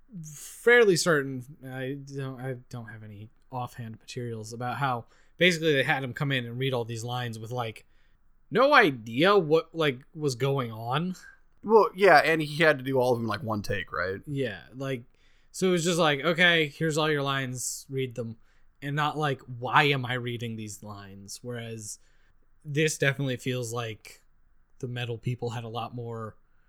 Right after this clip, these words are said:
Speaker 1: uh, key in as to this kind of over-the-top metal game and, like, what was going on.
Speaker 2: Yeah, well, it was like Dinklebot was like, his direction was, "You're a robot, go."
Speaker 1: Yeah.
Speaker 2: And, like,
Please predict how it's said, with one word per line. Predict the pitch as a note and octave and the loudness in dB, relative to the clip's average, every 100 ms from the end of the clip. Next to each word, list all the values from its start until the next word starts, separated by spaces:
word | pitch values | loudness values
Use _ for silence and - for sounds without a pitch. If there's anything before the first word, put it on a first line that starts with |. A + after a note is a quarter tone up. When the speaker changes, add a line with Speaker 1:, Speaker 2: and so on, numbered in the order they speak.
| _ _ _ _ C#3+ | _ _ _ _ -12
Speaker 1:
uh, | C3+ C3 C3 B2+ C3 B2+ _ _ - _ | -12 -12 -14 -14 -14 -16 _ _ -20 _
key | - - F3 D3 C3 | -8 -2 2 2 0
in | C3+ C#3 | -2 -4
as | C3+ C3+ B2+ - | -6 -6 -6 -6
to | C#3 C3 B2 | -4 -4 -4
this | A#2+ B2 - _ | -4 -4 -6 _
kind | - C3+ B2 | -6 -6 -6
of | A2+ - - _ _ _ _ _ - | -10 -16 -20 _ _ _ _ _ -4
over-the-top | C#3+ C3 B2+ C3+ C3 | -2 -2 -2 0 0
metal | B2 A2+ B2 | 0 -4 -4
game | C3 C3 C3 C3+ | 0 0 0 -4
and, | A#2+ | -6
like, | A2+ A2+ | -8 -10
what | B2 A#2 _ - | -10 -12 _ -12
was | C3+ A2+ | -8 -6
going | B2 A2 G#2+ | -6 -8 -12
on. | G#2+ A#2 A#2+ - - | -12 -10 -10 -14 0
Speaker 2:
Yeah, | A#3 C3 - | 4 4 4
well, | D#4 E4 | 0 2
it | |
was | G#3 | 2
like | F#3 E3+ | 2 0
Dinklebot | D3+ D#3 C#3+ A#2+ A#2 | 0 0 2 2 2
was | A#2+ | 2
like, | B2+ B2 | 0 0
his | C3 | 0
direction | A#2 B2 B2 - A#2 | 2 2 0 -2 -4
was, | A2+ | -2
"You're | B2+ G#2+ | -2 -2
a | |
robot, | G#2+ A2+ G2 G#2 | 0 0 0 0
go." | A2 F#2+ F2+ - - - | 0 0 0 -4 -14 -16
Speaker 1:
Yeah. | C3 A#2 G2 _ _ - | -10 -10 -12 _ _ -6
Speaker 2:
And, | A#2+ A2 | -4 -4
like, | G#2 | -8